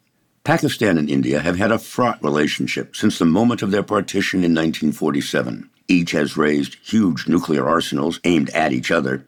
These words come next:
And while India has tried to cement a relationship with the pro-American government in Kabul, Pakistan cemented relationships with the Taliban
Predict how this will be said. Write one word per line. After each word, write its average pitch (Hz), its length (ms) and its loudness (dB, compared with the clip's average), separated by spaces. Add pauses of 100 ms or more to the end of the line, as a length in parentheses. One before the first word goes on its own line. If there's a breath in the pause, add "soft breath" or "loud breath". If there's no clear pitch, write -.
(120)
And 110 220 2
while 113 240 2
India 151 340 2
has 92 240 0
tried 82 340 0
to 62 100 -8
cement 73 460 0
a 67 40 -4
relationship 65 720 -2
with 90 160 0
the 67 140 -2
pro-American 71 640 0
government 69 460 0
in 67 120 0
Kabul, 64 540 -2 (220)
Pakistan 78 560 0
cemented 73 420 0
relationships 80 720 0
with 92 140 0
the 92 160 0
Taliban 73 640 -2